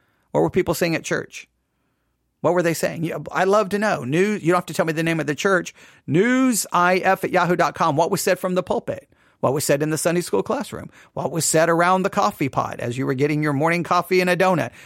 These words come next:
What, what are your Christian friends and family saying? Newsif at yahoo dot com.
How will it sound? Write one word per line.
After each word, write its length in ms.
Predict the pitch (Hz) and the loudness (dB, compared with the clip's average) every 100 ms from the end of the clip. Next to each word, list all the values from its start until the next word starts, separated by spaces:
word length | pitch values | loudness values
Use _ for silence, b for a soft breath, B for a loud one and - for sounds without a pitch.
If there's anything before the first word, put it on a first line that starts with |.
| B | B
What, 160 | 170 175 | 2 4
what 120 | 202 | 2
are 40 | |
your 140 | 220 208 | 2 0
Christian 360 | 226 220 208 | 0 0 -2
friends 320 | 185 196 196 185 | 0 0 0 -4
and 100 | 180 | -6
family 340 | 175 175 127 | -6 -6 -12
saying? 340 | - - 135 _ b b - | -16 -18 -18 _ b b 0
Newsif 1200 | 254 262 120 120 - - - 147 143 - 147 - | 2 2 0 -4 -10 -10 -2 0 0 -2 -4 -4
at 80 | - | -4
yahoo 480 | 127 113 - 117 110 _ - | -4 -4 -10 -12 -16 _ -16
dot 300 | - - - _ | -16 -18 -20 _
com. 280 | - - | -18 -18